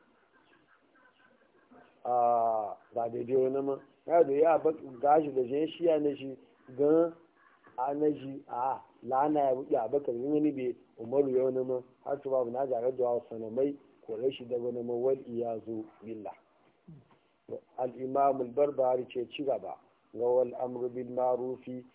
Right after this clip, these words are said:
wan nahyu anil munkari wajibun illa man khifta sayfahu aw asahu. Ga wal amru bil ma'rufi wa ma ji foro be tun guri, ga foro ji be tun guri.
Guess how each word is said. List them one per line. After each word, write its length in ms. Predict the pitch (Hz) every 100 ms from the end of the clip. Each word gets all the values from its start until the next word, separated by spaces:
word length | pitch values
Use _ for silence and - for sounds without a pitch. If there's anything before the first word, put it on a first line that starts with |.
| _
wan 240 | 113 113 117
nahyu 320 | 127 127 117 123
anil 320 | 127 117 113
munkari 500 | 123 123 - 110 110
wajibun 600 | 123 123 113 110 127 123 - -
illa 460 | 127 127 127 131 127
man 260 | 123 127 123 -
khifta 380 | 127 - 113 -
sayfahu 600 | 127 131 - 110 107 123 -
aw 260 | 123 123 110
asahu. 420 | - 104 85 80 _ _ - -
Ga 80 | 131
wal 300 | 160 147 131 -
amru 400 | 165 160 139 135
bil 260 | 147 160
ma'rufi 600 | 147 139 127 123 107 92 85 _ _ -
wa 100 | 131
ma 220 | 135 131
ji 120 | 139
foro 260 | 131 127 131
be 160 | 131 131
tun 200 | 139 131
guri, 300 | 139 139 131 _ _ -
ga 180 | 127 160
foro 300 | 143 135 135
ji 120 | 131 139
be 140 | 139 -
tun 120 | 135
guri. 340 | 139 143 147